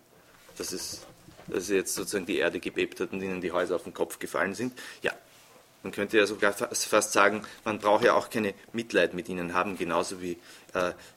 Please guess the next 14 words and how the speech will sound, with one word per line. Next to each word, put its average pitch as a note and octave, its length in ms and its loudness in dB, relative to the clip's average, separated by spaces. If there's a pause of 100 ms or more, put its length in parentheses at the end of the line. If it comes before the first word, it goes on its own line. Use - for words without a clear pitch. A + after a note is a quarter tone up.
äh, E2+ 180 2
mit F#2+ 220 -6
der, F2 300 4 (260)
äh, E2+ 480 -6
verkommenen G2 720 -2
Einwohnerschaft G2+ 680 0
von G#2 160 -4
Sodom G2+ 340 2
und G2+ 180 -4
Gomorra G2+ 520 4 (300)
man G#2 180 0
keine, G2 320 4 (380)
äh, F#2+ 240 6 (440)
äh, F#2 380 4